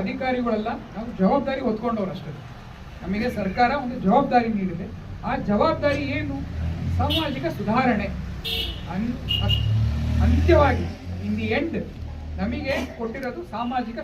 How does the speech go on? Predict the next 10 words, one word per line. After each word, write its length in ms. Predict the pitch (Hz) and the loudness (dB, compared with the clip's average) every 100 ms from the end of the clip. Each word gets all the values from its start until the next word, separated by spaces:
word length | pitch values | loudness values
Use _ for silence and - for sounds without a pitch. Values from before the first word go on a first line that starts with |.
| - | -6
ಸುಧಾರಣೆ 420 | 190 240 240 220 196 | -4 -2 -4 -6 -4
ಮಾಡಿ 180 | 175 175 | -4 -2
ಅಂತ. 140 | 156 - - - - - - - 190 | -4 -8 -12 -14 -16 -16 -16 -8 0
ಆ 20 | 294 320 294 | 2 2 0
ಒಂದು 160 | 269 254 | -4 -6
ನಿಟ್ಟಿನಲ್ಲಿ 400 | 240 262 240 226 - | -8 -6 -8 -6 -8
this 100 | 226 - | -8 -6
is 60 | - | -4
the 60 | - - | -2 2
best 340 | - - - | 2 0 -6